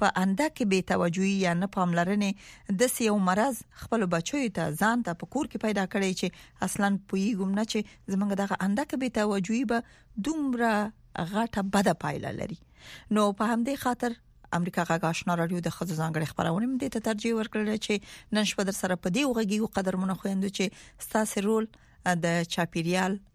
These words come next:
په پاک ساتنه کې څه دی؟ څومره کولی شئ چې چاپیریال خپل پاک وساتئ؟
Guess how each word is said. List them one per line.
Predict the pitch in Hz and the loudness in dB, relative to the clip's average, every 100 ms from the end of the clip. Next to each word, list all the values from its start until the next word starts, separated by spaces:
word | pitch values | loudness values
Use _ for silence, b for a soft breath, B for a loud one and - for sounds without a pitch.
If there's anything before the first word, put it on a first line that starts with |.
| - - | -16 -8
په | 165 - | -8 -6
پاک | 214 240 - | -4 -2 0
ساتنه | 175 156 - - | 0 0 -4 -6
کې | 143 - - - B B - 180 | -6 -12 -12 -20 B B -12 -4
څه | 220 202 | 0 0
دی؟ | 196 214 - - | 0 -2 -10 -6
څومره | 277 220 190 | -2 0 0
کولی | 180 190 196 175 | 0 2 0 0
شئ | - 180 | -2 -4
چې | - 170 | -4 -2
چاپیریال | 170 - 170 175 | -4 -2 -2 -2
خپل | - 175 165 | -4 -6 -2
پاک | 165 165 | -2 -2
وساتئ؟ | 190 175 165 170 | -4 -2 0 -2